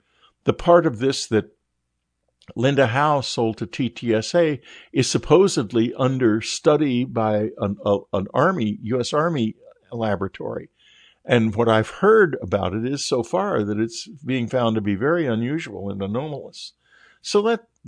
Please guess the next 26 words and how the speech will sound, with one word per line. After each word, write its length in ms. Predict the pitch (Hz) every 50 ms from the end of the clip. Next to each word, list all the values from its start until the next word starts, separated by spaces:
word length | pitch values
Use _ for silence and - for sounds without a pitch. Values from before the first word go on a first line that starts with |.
| - _ _
that, 320 | - 127 135 - - - - -
and 160 | 160 160 196
that's 160 | 220 196 -
just 180 | - 208 - -
a 60 | 147
couple 320 | - - - 139 - 120 113
of 80 | 101
little 120 | 107 104 104
scraps, 840 | - - - - - - 127 113 98 95 - - - - - - - _ _ _ _ _ _ _ _ -
a 40 | 127
whole 220 | 135 135 120 107
lot 200 | 104 139 185 226
of 100 | 220 -
stuff, 500 | - - - 135 110 - - - _ _ _ _ _ _ _ _ _ _ _ _ _ -
enough 360 | - 131 160 185 - - -
to 280 | - - 117 107 110 - _ _ _ _ _ -
put 160 | - 185 170
it 60 | 165
in 200 | 160 147 143 151 - -
a 40 | 143 - - - -
bomber 280 | - 208 165 110 - _ _ _ _ _ _ _ -
and 100 | 127 120
take 240 | - 180 170 170 -
it 80 | 120
in, 240 | 120 131 127 120 113 - -
it, 160 | 127 135 -